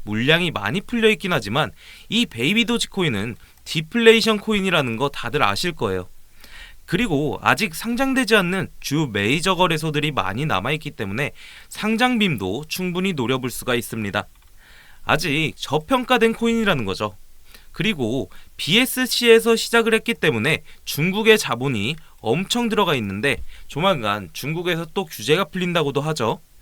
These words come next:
그때는 정말 이 베이비 도지 코인의 폭발적인 상승을 보게 될 거라는 거죠. 그러면 우리는 지금 당연히 여기서 시드를 모아서 상장 빔이 왔을 때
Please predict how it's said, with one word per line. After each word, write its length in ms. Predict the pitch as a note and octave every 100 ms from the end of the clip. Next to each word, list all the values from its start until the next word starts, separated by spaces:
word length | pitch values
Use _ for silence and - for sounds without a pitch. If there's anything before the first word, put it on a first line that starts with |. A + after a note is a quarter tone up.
| - - - - -
그때는 380 | - B3 B3+
정말 500 | F#3+ C#3+ C#3 C3 B2+
이 120 | G#2+ D3+
베이비 340 | B2+ F3+ G3
도지 200 | G3+ -
코인의 440 | - F3+ E3+ F3 - - -
폭발적인 680 | A3 - C4 - A#3+ A3+
상승을 540 | A3 A3+ G3+ F3+ C#3+ D#3+ - - -
보게 260 | - A#2+ D3+
될 120 | C#3
거라는 320 | A#2+ G#2+ F#2
거죠. 280 | F2 G2+ F#2+ - - - - - - - - - - - -
그러면 500 | E3+ G#3+ C3 C#3 F2 -
우리는 300 | B2 F#3+ B3
지금 240 | - F3 G#3+
당연히 400 | - C#3+ G3 C3+
여기서 300 | A#2 F3 E3
시드를 420 | - - C4+ B3+
모아서 580 | A2+ G#2 A#2 A#2 - D#3 - - - - - - -
상장 400 | G#3+ A3 A#3 G3+
빔이 280 | G#3+ G#3+
왔을 360 | C3+ F2+ - E3
때 320 | D#3+ F2+ B2